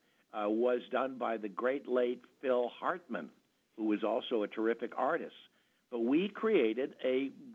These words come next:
doo-wop group, I guess you could say, right, Dave? Rock and roll doo-wop group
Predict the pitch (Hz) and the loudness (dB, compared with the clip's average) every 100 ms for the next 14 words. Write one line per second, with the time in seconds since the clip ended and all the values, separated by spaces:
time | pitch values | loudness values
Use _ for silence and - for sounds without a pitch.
0 | - 202 185 127 117 - 202 269 98 92 | 0 2 4 2 0 -4 -4 -2 -4 -2
1 | 101 - 98 92 - 147 156 98 131 139 | -4 -4 -10 -10 -2 0 0 0 -2 0
2 | 139 170 - - - 117 135 147 143 143 | 2 0 -4 -20 -2 0 0 -2 0 2
3 | 151 117 131 135 139 127 113 139 156 | 2 0 0 2 0 0 -2 0 0